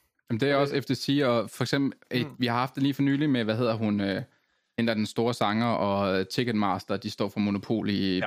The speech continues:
Speaker 1: billetsalg.
Speaker 2: Ah, ja,
Speaker 1: Jeg
Speaker 2: ja,
Speaker 1: ved ikke hvad.
Speaker 2: selvfølgelig. Ja, altså,
Speaker 1: Ham
Speaker 2: i det
Speaker 1: Mads
Speaker 2: amerikanske
Speaker 1: har
Speaker 2: samfund er der
Speaker 1: Ja, det er helt af
Speaker 2: det
Speaker 1: helvede
Speaker 2: bunder
Speaker 1: til.
Speaker 2: med historier med,
Speaker 1: Ja,
Speaker 2: med
Speaker 1: præcis.
Speaker 2: monopol, og sa-, og, og desværre for amerikanerne, øh, typisk nogle organisationer, som har ret stor, som er ret essentielle
Speaker 1: Mm.
Speaker 2: for folks <laughs> liv. Det er
Speaker 1: Og,
Speaker 2: ikke,
Speaker 1: og
Speaker 2: det er ikke
Speaker 1: Telekom
Speaker 2: bare
Speaker 1: og pisser lort i fortiden,
Speaker 2: det er,
Speaker 1: der har været helvede.
Speaker 2: det er ikke
Speaker 3: Lad os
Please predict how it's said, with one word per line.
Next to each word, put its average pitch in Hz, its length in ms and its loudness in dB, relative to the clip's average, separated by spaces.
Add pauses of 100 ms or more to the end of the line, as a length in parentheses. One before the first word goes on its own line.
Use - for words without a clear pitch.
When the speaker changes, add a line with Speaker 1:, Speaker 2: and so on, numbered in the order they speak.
Speaker 1:
billetsalg. 107 440 0
Speaker 2:
Ah, 131 140 4
ja, 139 40 -2
Speaker 1:
Jeg 147 80 2
Speaker 2:
ja, 143 60 2
Speaker 1:
ved 113 100 2
ikke 104 100 -2
hvad. - 100 -2
Speaker 2:
selvfølgelig. 139 260 -2
Ja, 170 240 4
altså, 160 180 2
Speaker 1:
Ham 185 60 6
Speaker 2:
i - 20 6
det 165 60 6
Speaker 1:
Mads 170 100 4 (100)
Speaker 2:
amerikanske 202 240 4
Speaker 1:
har 131 60 -12
Speaker 2:
samfund 156 200 2
er 147 100 4
der 139 180 6 (480)
Speaker 1:
Ja, - 40 0
det 131 100 2
er 127 100 0
helt 175 100 6
af 175 60 6
Speaker 2:
det 117 80 2
Speaker 1:
helvede 127 180 6
Speaker 2:
bunder 240 80 2
Speaker 1:
til. 190 100 2
Speaker 2:
med 170 100 6
historier 147 540 6
med, 147 140 4
Speaker 1:
Ja, 139 120 4 (140)
Speaker 2:
med 120 120 2
Speaker 1:
præcis. 175 140 4
Speaker 2:
monopol, 160 500 4
og 147 180 4
sa-, 160 280 2
og, 151 160 6 (160)
og 151 120 6
desværre 180 320 4
for 180 60 2
amerikanerne, 151 580 4 (320)
øh, 143 80 0
typisk 190 380 2
nogle 147 200 0
organisationer, 147 540 2
som 151 140 -4
har 143 140 2
ret 156 160 4
stor, 185 280 4
som 175 140 0
er 165 40 6
ret 190 160 0
essentielle 190 500 4
Speaker 1:
Mm. - 80 -12
Speaker 2:
for 160 80 0
folks 170 460 2 (140)
<laughs> - 160 -6
liv. 170 320 8
Det 180 80 2 (260)
er 190 40 10
Speaker 1:
Og, 196 60 10
Speaker 2:
ikke, 185 80 6
Speaker 1:
og - 60 -2
Speaker 2:
det 160 180 4
er 190 40 8
ikke 202 120 6
Speaker 1:
Telekom 151 220 2
Speaker 2:
bare 180 180 10 (140)
Speaker 1:
og - 60 -14
pisser 131 240 -2
lort 117 220 2
i 113 60 0
fortiden, 120 460 0
Speaker 2:
det 196 40 6
er, 196 40 6
Speaker 1:
der 175 60 6
har - 60 2
været 98 120 -8
helvede. 120 200 0
Speaker 2:
det 202 40 8
er 196 40 10
ikke 180 120 8
Speaker 3:
Lad 160 80 6
os 160 80 0